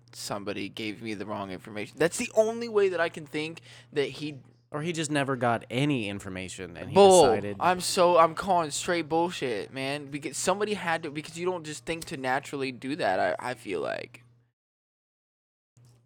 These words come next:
Speaker 1: Like, I don't know, man.
Speaker 2: If
Speaker 1: You don't
Speaker 2: nobody ever, t-, like, what if you had terrible parents that just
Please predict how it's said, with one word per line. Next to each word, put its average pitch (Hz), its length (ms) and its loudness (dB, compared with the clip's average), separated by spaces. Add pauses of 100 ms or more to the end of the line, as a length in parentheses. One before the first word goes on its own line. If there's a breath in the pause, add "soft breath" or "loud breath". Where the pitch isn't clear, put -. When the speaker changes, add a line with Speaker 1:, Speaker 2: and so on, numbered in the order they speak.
Speaker 1:
Like, - 200 -8
I 180 60 -6
don't 202 160 -8
know, 214 200 -6
man. 180 200 -4
Speaker 2:
If 190 120 6
Speaker 1:
You - 20 -4
don't 233 60 0
Speaker 2:
nobody 220 340 6
ever, 185 200 -2
t-, 185 200 -6
like, 165 220 -2
what 202 140 -4
if 220 80 -6
you 208 100 -2
had 175 200 -2
terrible 156 340 0
parents 147 440 -4
that 123 120 -10
just 113 240 -14